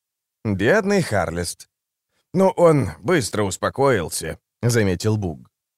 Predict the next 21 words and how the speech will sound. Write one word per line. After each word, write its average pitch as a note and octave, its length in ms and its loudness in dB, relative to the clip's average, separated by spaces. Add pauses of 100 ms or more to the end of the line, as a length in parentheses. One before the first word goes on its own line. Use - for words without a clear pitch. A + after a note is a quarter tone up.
(140)
«И A#2 160 0
теперь A#2 300 0
предвкушает, B2+ 760 0
как A#2 240 0
эффектно A2+ 640 0
воскреснет. F2 840 -4 (260)
Знать C#3+ 360 0
бы D#3 100 2
еще C#3+ 240 0
когда». C#3 540 0 (720)
«А G#3+ 160 4
вот F#3+ 220 2
Шурка D#3+ 420 0
Лаль B2 220 4
меня C3+ 240 2
беспокоит». A2+ 720 -4 (460)
«Почему?» A2+ 580 -2 (580)
«Выходит, A#2 480 0
она B2+ 220 2
не C3 140 2
передумала C3+ 720 0